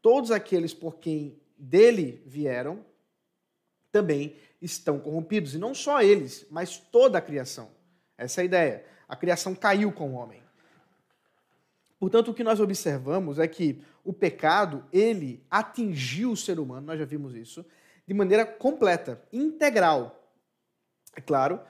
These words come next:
que, por causa da bondade de Deus, na graça comum, Deus restringe para que esse pecado não se,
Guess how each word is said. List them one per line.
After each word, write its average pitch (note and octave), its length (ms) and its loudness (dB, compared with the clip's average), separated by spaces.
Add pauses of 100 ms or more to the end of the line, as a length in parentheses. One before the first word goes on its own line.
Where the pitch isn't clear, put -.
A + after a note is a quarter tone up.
(200)
que, C#3 220 -6
por C#3 180 -16
causa D3+ 240 -4
da D#3 80 0
bondade C#3+ 460 -6
de A#2+ 60 -16
Deus, C3+ 240 -8
na B2+ 100 -12
graça C#3 320 -10
comum, C3+ 340 -16 (300)
Deus D3+ 580 -2 (160)
restringe F#3 1200 -2 (540)
para D3 180 0
que D#3+ 120 -4
esse D#3+ 160 -6
pecado D3+ 500 -2
não C#3+ 180 -10
se, E3 440 -12